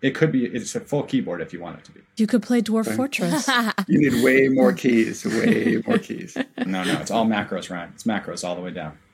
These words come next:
Speaker 3: I guess so. <laughs>
Speaker 1: All right, everybody. Well, thank you so much for listening. As always, we love to have you tune into the show and send us your ideas and suggestions. You can always email us.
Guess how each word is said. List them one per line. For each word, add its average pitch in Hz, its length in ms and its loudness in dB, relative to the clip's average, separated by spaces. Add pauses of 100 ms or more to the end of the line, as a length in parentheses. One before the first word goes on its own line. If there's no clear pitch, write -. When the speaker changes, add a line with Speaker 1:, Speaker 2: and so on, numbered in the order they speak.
(160)
Speaker 3:
I - 160 2
guess 123 260 0
so. 127 360 0 (140)
<laughs> - 680 -6
Speaker 1:
All 165 100 6
right, 165 260 6
everybody. 127 400 2
Well, 127 240 2
thank 165 200 2
you 170 80 -2
so 165 140 2
much 160 200 2
for 156 120 2
listening. 147 520 4
As 127 360 0
always, 123 540 2
we 113 520 0
love 113 260 0
to 117 60 -6
have 117 220 -2
you 113 340 0 (180)
tune 185 300 2
into 165 200 4
the 160 60 4
show 147 360 6
and 127 160 0
send 135 180 4
us 120 140 -2
your 123 160 0
ideas 120 420 0
and 120 80 -2
suggestions. 127 720 -2
You 120 60 0
can 131 160 -2
always 135 420 2
email 131 360 6
us. 123 380 2